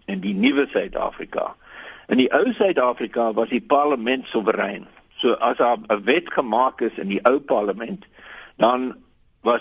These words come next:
dit, was dit die plig van die regters om daai wet te handhaaf en, en toe te pas. Nou is met, met hierdie oppergesag van die grondwet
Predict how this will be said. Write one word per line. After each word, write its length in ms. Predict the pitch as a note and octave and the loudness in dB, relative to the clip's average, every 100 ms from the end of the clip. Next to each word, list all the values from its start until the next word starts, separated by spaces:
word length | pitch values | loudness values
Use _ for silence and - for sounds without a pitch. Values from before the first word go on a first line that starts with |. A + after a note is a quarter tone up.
| - | 0
dit, 160 | A#2 | -2
was 180 | - A2+ | 2 0
dit 100 | A#2 | 0
die 160 | A#2 - | -6 0
plig 240 | E3 - | 0 0
van 140 | - G#2+ | -2 -2
die 120 | G#2+ | 0
regters 480 | A#2 A2+ - G2+ - | 0 0 -4 -8 0
om 320 | A#2 A2+ A2 | 0 0 -6
daai 440 | G2+ G2 A2 A#2 G2 | -4 0 2 2 0
wet 300 | G#2 G2+ - - | 0 -2 -6 -6
te 80 | |
handhaaf 640 | F#2 F#2+ G#2 G#2 G2 G2+ - | 0 0 0 0 0 0 -6
en, 360 | - F#2+ - - | -10 -8 -10 -12
en 180 | G3 - | -12 0
toe 160 | E3+ | 0
te 120 | - - | 2 -2
pas. 280 | - - - - _ - - - _ | -2 -6 -10 -20 _ -20 -20 -20 _
Nou 680 | - G2 C#3 F#3+ A#2+ F3 G3+ - _ _ _ _ _ _ _ - | -6 2 2 4 2 0 -4 -16 _ _ _ _ _ _ _ 0
is 200 | D3 C#3+ - - | 0 0 -12 -6
met, 220 | G#2+ C3 | 0 0
met 180 | A#2 A2+ | 2 0
hierdie 320 | B2 E3 D3 | 2 0 2
oppergesag 640 | C#3+ C#3 D3 B2 - B2+ - | 0 -2 -2 0 0 0 -2
van 140 | G2+ | -6
die 100 | G2+ | -6
grondwet 640 | - F#3 E3+ G#2 F#2+ - | 0 0 0 -4 -6 -8